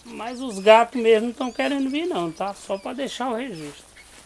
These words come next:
Caiu o coiote cinquenta e sete ali. Tinha um porquinho dos novecentos pontos ali. Derrubamos não típico de duzentos. Mas tá difícil. Ó, o Onix falou que tá com,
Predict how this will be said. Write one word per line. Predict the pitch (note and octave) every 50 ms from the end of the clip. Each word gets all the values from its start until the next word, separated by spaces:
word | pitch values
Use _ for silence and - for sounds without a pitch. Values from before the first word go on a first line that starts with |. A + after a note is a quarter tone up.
| - - - _ - - - - _ _ - _ _ -
Caiu | F#3 E3 D#3+ E3+ F#3+ G#3
o | G#3
coiote | G#3 A3+ G#3 G3 F#3+ F#3+ F#3 F3+ F3+ -
cinquenta | - - F3 - - F3+ E3+ E3+ E3 E3
e | D3+ C#3+
sete | - - - D#3 D#3 D#3 D3+ - - D3
ali. | C#3 C3+ C#3 D3 D#3+ F3 F#3+ G3
Tinha | F3+ - - G3+ G#3
um | G#3
porquinho | G3+ - G3 F#3 E3+ - - F#3 E3+
dos | E3 E3+ D#3
novecentos | D#3+ D#3+ D#3+ D3+ - - - D#3 D3+ D3 - -
pontos | - - D#3 D#3 D3+ D3+ C#3+ -
ali. | D3 C3+ C3 C#3 D#3 F3 F#3+ G3 G3 F#3
Derrubamos | F3+ F3+ D#3+ E3+ F3 D#3+ F3 G3+ A3 A3 G#3+ G#3
não | G#3 G3 F#3
típico | E3+ - - F3+ E3+ - - - E3+
de | D3+ E3+ E3+
duzentos. | D#3+ E3 D#3 C#3+ C3 C#3 C#3+ D#3 E3 F#3 G#3 G#3 - C4+ B3 B3 - - - - - - - - - - - - - - - - _ - - - -
Mas | - E3 D#3 D#3+ E3+ F3+ F#3 F#3 F#3+ G3 F#3+ F#3+ E3 - - - - - - -
tá | E3+ E3+ F3+
difícil. | G3 A3 - - - F#3+ E3 D#3 D#3 D3+ D3+ D3 - - E3+ E3 E3 - - - - - - - - - - - - - -
Ó, | - G3+ F#3+ F#3 F3+
o | E3+ E3+ F3
Onix | F3 F3+ F#3 F3 -
falou | - - G#3 G3 G3 G3 F#3+
que | - - A3
tá | - - A#3 A3+ A3+
com, | G#3+ - - A#3 A3 A3 A3 A3 A3 A3